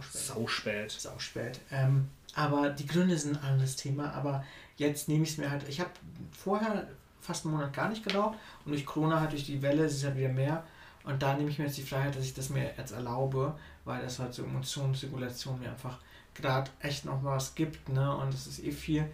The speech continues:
Speaker 1: Und man sollte auch bei solchen kritischen Sachen eher aufhören, wenn man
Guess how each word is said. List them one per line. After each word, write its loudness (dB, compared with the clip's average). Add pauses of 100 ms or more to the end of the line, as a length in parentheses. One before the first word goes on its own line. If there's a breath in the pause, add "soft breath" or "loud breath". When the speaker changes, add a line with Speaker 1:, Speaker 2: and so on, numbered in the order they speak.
(320 loud breath)
Speaker 1:
Und 2
man 6
sollte 6
auch 0
bei 2
solchen 0
kritischen -4
Sachen -2
eher 2
aufhören, 0
wenn 0
man 0